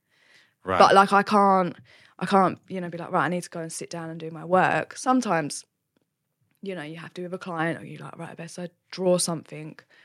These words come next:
Speaker 1: Mm.
Speaker 2: But I will literally be sitting there. We could be in the cinema, let's say, and I'll be like, "Fucking hell." Like, mid cinema, I'm like, "Oh,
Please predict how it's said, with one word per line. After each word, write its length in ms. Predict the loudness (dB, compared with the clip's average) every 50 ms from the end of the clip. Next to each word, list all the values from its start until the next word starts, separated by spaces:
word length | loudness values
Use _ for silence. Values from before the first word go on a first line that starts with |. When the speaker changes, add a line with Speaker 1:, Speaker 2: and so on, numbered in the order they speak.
| _ _ -10
Speaker 1:
Mm. 320 | -8 -6 -6 -6 -8 2 4
Speaker 2:
But 120 | 6 8
I 180 | 10 10 10 10
will 160 | 8 6 4
literally 400 | 4 2 0 -2 -4 -4 -6 -6
be 160 | -6 -8 -8
sitting 320 | -8 -6 -6 -6 -6 -6 -8
there. 240 | -8 -8 -10 -8
We 100 | -10 -10
could 180 | -12 -14 -16 _
be 120 | -8 -6
in 60 | -6 -6
the 60 | -6
cinema, 460 | -6 -8 -8 -8 -6 -4 -4 -4 -4
let's 220 | -4 -6 -6 -8
say, 320 | -8 -4 -4 -4 -4 -6 -10 _ _ _ _ _ _ _ _ _
and 100 | -12 -10 -8
I'll 120 | -8 -8
be 80 | -10 -12
like, 160 | -14 -14 -16 -18 _ _
"Fucking 400 | _ _ -14 -12 -12 -12 -12 -10
hell." 260 | -8 -8 -10 -10 -12 -14
Like, 220 | -14 -16 -14 -10
mid 300 | -2 2 4 4 2 2
cinema, 380 | -4 -10 -10 -10 -10 -10 -10 -10
I'm 160 | -10 -12 -12
like, 280 | -14 -14 -16 -16 -20 -20 _ _ _ _ _ _
"Oh, 80 | -10